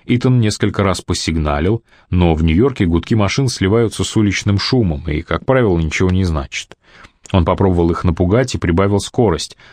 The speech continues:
но машины не отстали и продолжали ехать следом за ним. Он поехал еще быстрее. Феррари хорошо справлялся, но машина была старая, низкой посадки, и, похожий на танк "Хаммер",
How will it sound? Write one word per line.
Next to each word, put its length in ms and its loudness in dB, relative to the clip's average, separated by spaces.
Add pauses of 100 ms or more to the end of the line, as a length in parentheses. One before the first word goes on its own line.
но 60 0
машины 360 2
не 120 2
отстали 580 -2 (260)
и 100 0
продолжали 720 0
ехать 400 -2
следом 380 0
за 160 0
ним. 240 -6 (500)
Он 140 0
поехал 320 0
еще 300 0
быстрее. 520 -10 (400)
Феррари 540 0 (180)
хорошо 360 -2
справлялся, 680 -2
но 140 0
машина 320 0
была 220 2
старая, 500 -6
низкой 360 2
посадки, 680 -4 (180)
и, 100 0
похожий 480 0
на 180 0
танк 340 -2
"Хаммер", 460 0